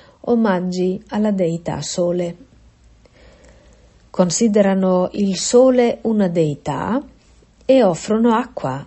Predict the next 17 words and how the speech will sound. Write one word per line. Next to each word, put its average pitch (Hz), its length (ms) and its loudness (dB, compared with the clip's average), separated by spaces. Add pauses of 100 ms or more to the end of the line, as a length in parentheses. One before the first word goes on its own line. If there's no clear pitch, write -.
ad 165 180 -10
esso. - 440 -6 (1000)
Quindi 165 340 -2
il 160 80 -2
padre 160 400 -6
spiega, 156 580 -8 (540)
tutto 285 540 0
ciò 151 360 -4 (200)
è - 80 -2
il 185 160 2
sentiero 196 540 0
della 170 200 0
devozione 160 960 -4 (320)
e 196 160 0
si 214 180 4
ripeterà 170 680 -2
tutto. - 460 -10